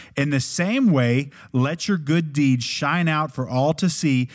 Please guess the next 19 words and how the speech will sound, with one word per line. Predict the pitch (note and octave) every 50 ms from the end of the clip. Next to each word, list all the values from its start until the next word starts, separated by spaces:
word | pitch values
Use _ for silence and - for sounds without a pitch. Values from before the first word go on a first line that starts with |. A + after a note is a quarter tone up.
| - - -
so | - - E3 D#3
that | C3+ C3 B2 - -
everyone | - D3+ F#3 A3+ A3 F#3+ F#3+ E3 C#3+ B2 A2+ A2+ A2+ A2+ A2+ A2+
will | A#2+ A#2
praise | A2+ - - D#3+ D#3+ D#3 C#3 B2
your | B2+ A#2+ G#2
heavenly | G#2+ B2 B2 B2+ B2 B2 B2
Father." | A#2 - B2+ A#2 A2 G2 F#2 F2+ - - _ _ _ _ _ _ _ _ _ - - _ -
We're | - F3
called | - G#3+ A3+ A3 F3+
to | F3+
carry | - - G#3 G#3 F#3+ D#3+
light. | C#3 C3+ D3+ F3 C#3 G2 - - _ _ _ _ _ _ _ _ _ _ _ _ _ _
What | - C#3 F3 F3
that | - F#3+ E3+
essentially | D#3 C#3+ - F3+ F#3+ F3+ - G3+ F3+ E3
means | D#3 D#3 E3 F#3 F3+ E3
is | D#3+ D3 C3
that | C#3 C3+ B2+ B2 -